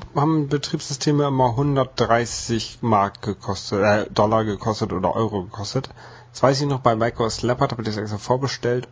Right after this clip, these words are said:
und dann musste ich da um neunzehn Uhr, hat der Mac-Laden extra nochmal aufgemacht, um das dann da pünktlich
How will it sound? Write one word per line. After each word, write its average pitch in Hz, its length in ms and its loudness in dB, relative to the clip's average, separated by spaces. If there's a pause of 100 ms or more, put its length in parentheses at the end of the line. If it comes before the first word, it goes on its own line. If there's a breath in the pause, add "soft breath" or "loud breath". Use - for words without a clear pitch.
und 113 260 -2
dann 107 120 0
musste 113 340 -2
ich 113 80 -6
da 98 80 -2
um 101 80 0
neunzehn 131 440 2
Uhr, 127 80 2
hat 113 80 -2
der 107 200 0
Mac-Laden 107 480 -2
extra 107 240 -6
nochmal 104 160 0
aufgemacht, 113 560 -4 (400)
um 104 140 -6
das 101 160 -6
dann 98 340 -6
da 92 200 -6 (340)
pünktlich 131 580 -4